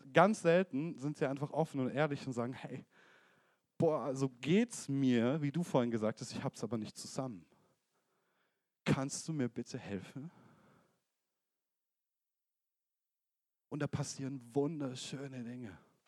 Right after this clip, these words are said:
Da passieren wunderschöne Dinge mit Gott. Wunder und schön. Und wunderschöne Dinge miteinander. Wenn wir lernen zu vertrauen,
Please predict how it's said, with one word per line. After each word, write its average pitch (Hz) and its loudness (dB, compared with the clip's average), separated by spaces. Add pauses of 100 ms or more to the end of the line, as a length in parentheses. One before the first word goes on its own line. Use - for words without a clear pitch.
(1300)
Da 120 -6
passieren 139 -2
wunderschöne 160 2
Dinge 147 -2
mit 135 -4
Gott. 139 0
Wunder 170 2 (240)
und 123 -8
schön. 110 2 (500)
Und 113 -6
wunderschöne 147 2
Dinge 139 -2 (220)
miteinander. 117 -4 (1800)
Wenn 123 0
wir 120 4
lernen 120 0
zu - -10
vertrauen, 85 -10